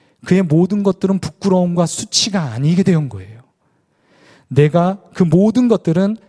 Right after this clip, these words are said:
내가 하나님을 만난 증거가 되는 겁니다. 이제 오직 하나님을 의지해서 걸어가야 하는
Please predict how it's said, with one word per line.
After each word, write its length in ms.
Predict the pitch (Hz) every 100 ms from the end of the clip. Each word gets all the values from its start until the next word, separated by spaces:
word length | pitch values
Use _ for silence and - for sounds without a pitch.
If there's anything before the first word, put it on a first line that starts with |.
| -
내가 440 | 131 151 160 185
하나님을 580 | 185 - 269 269 233 233
만난 500 | 190 113 117 139 196 - _ _ -
증거가 440 | - 123 131 147
되는 220 | 143 160
겁니다. 460 | 127 101 98 _ _ _ _ _ _ _ _ _ _
이제 180 | 165 170
오직 320 | 208 208 -
하나님을 360 | 285 262 247 240
의지해서 400 | 196 190 180 196
걸어가야 420 | - 165 160 156
하는 300 | 151 170